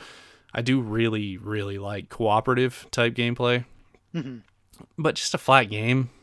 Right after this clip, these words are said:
Speaker 1: um, I don't know. I, I like both series. I'm just gonna, I'm just gonna stay with both series. <laughs>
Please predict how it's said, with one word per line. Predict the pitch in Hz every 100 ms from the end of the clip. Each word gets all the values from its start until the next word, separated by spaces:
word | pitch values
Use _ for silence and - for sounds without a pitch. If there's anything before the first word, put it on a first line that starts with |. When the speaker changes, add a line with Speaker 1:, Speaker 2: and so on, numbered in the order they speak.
| -
Speaker 1:
um, | 123 120 117 117 113 110 - _ _ _ _ _ _ _ _ _ _ _ _ _ _ _ _ _
I | 120
don't | 110
know. | 101 127
I, | 110 113 113
I |
like | 110 107
both | - 110
series. | - 95 101 - -
I'm | - -
just | - 107
gonna, | 104 101 - - _ - -
I'm | 113
just | 107 -
gonna | 104
stay | - 104
with | 104 -
both | 107
series. | - 87 - - - -
<laughs> | -